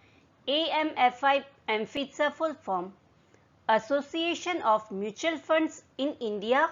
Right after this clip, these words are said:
होत आहे. ए एम एफ आय एम फी. ए एम एफ आय एम फी ए म्हणजे असोसिएशन, एम म्हणजे म्युच्युअल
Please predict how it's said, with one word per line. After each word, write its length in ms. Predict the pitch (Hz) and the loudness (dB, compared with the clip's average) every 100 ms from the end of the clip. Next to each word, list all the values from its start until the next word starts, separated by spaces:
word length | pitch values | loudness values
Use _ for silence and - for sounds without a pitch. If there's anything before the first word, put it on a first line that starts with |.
| - | -2
होत 320 | 202 180 - | -6 -4 0
आहे. 340 | 254 254 196 156 190 _ _ _ _ _ _ _ _ - - _ - - - - _ _ _ | 2 2 -2 -10 -14 _ _ _ _ _ _ _ _ -20 -20 _ -20 -20 -20 -20 _ _ _
ए 140 | 240 247 277 - | 8 8 8 4
एम 200 | 254 277 - | 2 2 2
एफ 360 | 220 220 - 233 | 2 0 2 4
आय 180 | 233 254 - | 4 2 0
एम 180 | 208 185 | 0 0
फी. 280 | - 180 151 123 - _ _ - - _ - - _ _ 233 | -4 -8 -8 -10 -16 _ _ -20 -20 _ -20 -20 _ _ 4
ए 120 | 262 294 - | 6 4 2
एम 100 | 294 311 - | 0 0 2
एफ 160 | 254 254 - | 2 2 2
आय 160 | 277 269 | 4 4
एम 180 | 208 180 | 2 0
फी 220 | 175 247 233 262 185 170 160 - - _ _ _ _ _ - | 0 -2 0 0 -2 -4 -6 -12 -20 _ _ _ _ _ 2
ए 160 | 208 214 | 4 6
म्हणजे 400 | 214 208 185 208 - 196 | 6 4 4 0 0 -2
असोसिएशन, 1000 | 180 - 180 - 226 214 220 - 233 262 - _ _ _ _ _ - - _ _ _ - | -2 -2 -4 -4 -2 0 0 0 -2 -4 -10 _ _ _ _ _ -20 -20 _ _ _ 2
एम 260 | 220 254 277 | 4 6 4
म्हणजे 400 | 285 269 240 254 | 4 2 2 2
म्युच्युअल 600 | 185 180 - - 196 | 4 0 -2 0 2